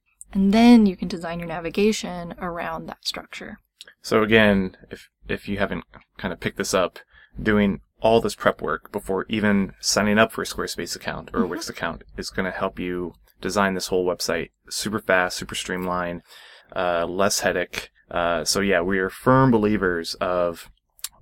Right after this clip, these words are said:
Speaker 2: prepping first, wireframing, figuring out the content before even pushing one pixel, before even logging into one C M S.
Speaker 1: It takes some thought, but it's worth it.
Speaker 2: It is. All right, moving on. Number nine, outdated websites.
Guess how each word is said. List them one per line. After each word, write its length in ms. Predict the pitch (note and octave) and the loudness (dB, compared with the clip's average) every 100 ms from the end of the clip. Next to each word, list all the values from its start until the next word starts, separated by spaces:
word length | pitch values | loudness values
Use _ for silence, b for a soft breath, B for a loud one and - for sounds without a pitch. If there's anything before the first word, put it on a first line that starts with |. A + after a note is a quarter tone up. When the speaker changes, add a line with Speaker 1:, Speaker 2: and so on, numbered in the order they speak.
| _ | _
Speaker 2:
prepping 540 | - G#2+ G#2 G2 F#2+ | 0 2 2 0 -2
first, 440 | F#2 F2+ D#2+ - - _ - _ - | -4 -4 -2 -6 -10 _ -20 _ -6
wireframing, 880 | G2 G2 F#2 G2 F#2 F2+ F2 F2 E2+ b _ | 2 2 2 -4 -2 -4 -6 -8 -10 b _
figuring 260 | G#2 G2 | 2 2
out 80 | F#2 | 0
the 80 | - | -6
content 680 | - F2+ E2+ E2+ E2 D2+ - _ | -4 -6 -4 -6 -6 -8 -16 _
before 340 | F2 - F#2 F2+ | -12 -4 -2 -2
even 220 | F#2+ F#2 | -4 -6
pushing 360 | G2+ - F2 E2+ | -6 -6 -6 0
one 200 | G2 G2 | 0 0
pixel, 440 | - - F2+ E2+ | -4 -2 -2 -2
before 300 | - - F#2 | -8 -6 -6
even 260 | E2+ E2 F2 | -6 -8 -2
logging 260 | F2 F2 | -2 -2
into 200 | E2+ E2+ D#2+ | -6 -8 -10
one 520 | D#2 F2 F2+ F2 E2+ | -8 -6 -4 -6 -8
C 180 | - D#2+ | -8 -8
M 120 | D2 | -10
S. 320 | - - - _ _ - - | -10 -10 -10 _ _ -20 -20
Speaker 1:
It 100 | - | -12
takes 260 | A3 G#3+ | -10 -4
some 160 | B3 A#3+ | 2 2
thought, 260 | C#4 C4+ - - | 0 -8 -10 -12
but 120 | F#3 | -10
it's 200 | F#3+ - | -10 -10
worth 220 | A3+ A3+ | -10 -8
it. 140 | G3 - - | -10 -12 -12
Speaker 2:
It 60 | - | -12
is. 360 | F2 - - _ b b b b - | -12 -16 -20 _ b b b b 2
All 80 | G#2+ | 6
right, 160 | A#2 | 6
moving 200 | A2 C3 | 4 4
on. 440 | A2+ B2 G#2+ F2+ F2+ | 4 6 6 4 -2
Number 220 | A2 A2+ | -2 0
nine, 760 | F#2+ F#2 A2+ A2+ G2+ E2 D#2+ B B B B - | 0 2 4 4 4 -2 -10 B B B B 2
outdated 380 | B2 B2+ C3+ F#2+ | 2 4 2 2
websites. 840 | G2 G2 - D#2 D#2+ - - - | -2 -2 -4 -4 -6 -4 -4 -8